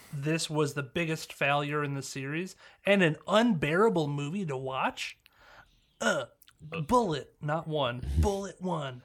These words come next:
The prolonged screaming during the ladder scene.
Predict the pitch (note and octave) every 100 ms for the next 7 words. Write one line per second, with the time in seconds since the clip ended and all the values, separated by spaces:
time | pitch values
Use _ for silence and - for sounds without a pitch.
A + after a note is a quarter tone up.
0 | _ - - G3 A#3 D4 B3+ D#4+ D4 F3+
1 | C#3 - - A#3 C#4 C4 C#3 B2+ C3 F#3
2 | F3+ F3+ G3 C4+ D#4 F3+ C3+ - C#3 B2+
3 | A#2 B2+